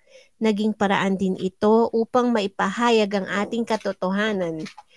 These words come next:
Nararapat lamang na ang psikolohista ay humarap sa mga suliraning panlipunan. Ang kanyang gawain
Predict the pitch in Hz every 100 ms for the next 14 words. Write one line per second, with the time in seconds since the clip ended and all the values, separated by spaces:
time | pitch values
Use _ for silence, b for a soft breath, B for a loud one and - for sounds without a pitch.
0 | b _ _ _ 220 220 233 233 226 240
1 | 269 262 - 247 269 262 220 208 214 175
2 | 254 277 - 247 214 208 202 - 302 -
3 | - 196 - 226 262 254 214 208 226 -
4 | - 208 202 196 - 196 190 185 208 262
5 | 277 240 214 196 - 190 175 156 151 147
6 | 160 _ B B B B 190 196 196 196
7 | 196 185 170 170 190 170 233 247